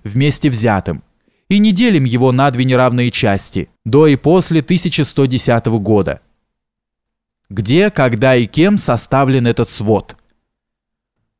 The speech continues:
На вопросы, откуда взялось имя Русь и где жила первоначально Русь, господин Погодин лаконически отвечает:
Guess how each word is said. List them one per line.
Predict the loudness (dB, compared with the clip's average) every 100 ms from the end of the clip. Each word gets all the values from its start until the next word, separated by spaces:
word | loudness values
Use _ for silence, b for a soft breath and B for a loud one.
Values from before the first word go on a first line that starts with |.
| _ _ _
На | 0
вопросы, | 0 2 2 0 0 0 -2 -2
откуда | -4 -2 -2 0
взялось | 0 2 2 2 0 -2
имя | 0 0 2
Русь | 0 0 -6 -18 _
и | -2
где | 0 2 2
жила | 2 0 0
первоначально | 0 0 -2 0 0 2 0 0
Русь, | 0 -2 -12 _ _ _ _ _ -4
господин | -2 0 0 0 0
Погодин | 0 0 0 2
лаконически | 2 0 0 0 0 -2 -2
отвечает: | -2 -2 -4 -2 0 0 -4